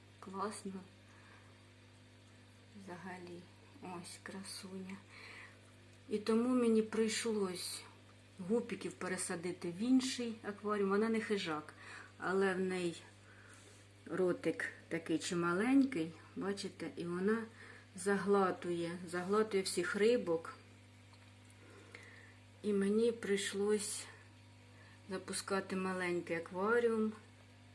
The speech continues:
і пересаджувати туди гупіків. Але я вам потім як-небудь зніму і той акваріум покажу.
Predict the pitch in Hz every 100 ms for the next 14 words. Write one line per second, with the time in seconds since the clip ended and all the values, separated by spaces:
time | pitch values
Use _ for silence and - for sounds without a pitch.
0 | - - - - 226 220 185 180 175 190
1 | 196 190 175 - - 165 175 175 175 170
2 | - 156 - 156 - - - - - -
3 | - - 175 185 180 175 180 170 - -
4 | - 214 190 180 175 180 165 175 - -
5 | - - - - - - - - - -
6 | 170 202 208 220 226 220 - - - -
7 | - - 214 208 196 175 170 156 160 165
8 | 165 156 160 - 165 156 160